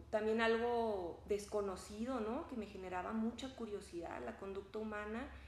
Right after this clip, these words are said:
y sobre todo ya bajo un proceso judicial, ¿no? Algo que,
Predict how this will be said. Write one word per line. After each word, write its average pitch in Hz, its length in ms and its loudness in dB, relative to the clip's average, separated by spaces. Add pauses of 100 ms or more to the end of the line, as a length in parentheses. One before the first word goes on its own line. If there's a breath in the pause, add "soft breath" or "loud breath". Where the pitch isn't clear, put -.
(160 loud breath)
y 185 80 -6
sobre 190 280 -2
todo 185 280 0
ya 208 220 2
bajo 214 320 0
un 175 240 -2
proceso 208 500 -4
judicial, 202 720 0
¿no? 208 120 -2
Algo 214 260 -4
que, 180 240 -6